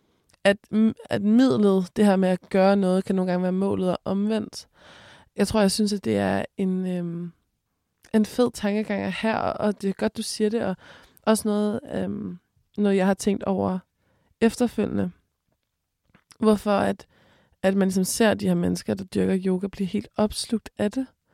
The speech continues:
Altså sådan, at det fylder alt. Jeg tror, jeg synes, det er rigtig fedt, og jeg, at, jeg tænker også, at man har kunne høre mig være sådan,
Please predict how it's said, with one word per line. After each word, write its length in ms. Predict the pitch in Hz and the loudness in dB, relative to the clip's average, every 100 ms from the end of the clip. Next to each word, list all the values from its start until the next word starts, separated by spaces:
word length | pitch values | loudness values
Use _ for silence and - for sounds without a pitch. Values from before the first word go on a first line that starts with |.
| _ _ _ | _ _ _
Altså 160 | 208 196 | -2 -2
sådan, 140 | - | -2
at 120 | 185 202 | -4 -4
det 80 | |
fylder 300 | - 208 214 - _ _ _ - | -2 0 0 -2 _ _ _ -2
alt. 480 | 233 - - - _ _ _ _ _ _ _ _ _ _ _ _ _ _ _ _ _ - - - - - - | -2 -2 -14 -16 _ _ _ _ _ _ _ _ _ _ _ _ _ _ _ _ _ -20 -18 -18 -18 -20 -2
Jeg 120 | 214 | 0
tror, 120 | 240 | 2
jeg 60 | 226 | 2
synes, 140 | 214 | 2
det 80 | 214 202 | -2 -2
er 20 | |
rigtig 200 | 196 208 | -4 -6
fedt, 280 | - 233 - | -4 -4 -2
og 100 | 208 | -2
jeg, 160 | 190 - - | -2 -4 -12
at, 200 | - 214 - 381 453 | -10 -10 -14 -20 -12
jeg 200 | 214 196 | -6 -6
tænker 240 | - 202 | -4 -2
også, 160 | 202 196 | -2 -2
at 20 | |
man 120 | 196 | -4
har 80 | 185 | -4
kunne 200 | 185 202 | -6 -8
høre 220 | 180 202 | -4 -4
mig 300 | 196 180 185 | -2 -2 -2
være 160 | 202 190 | -2 -2
sådan, 300 | - 180 | -4 -8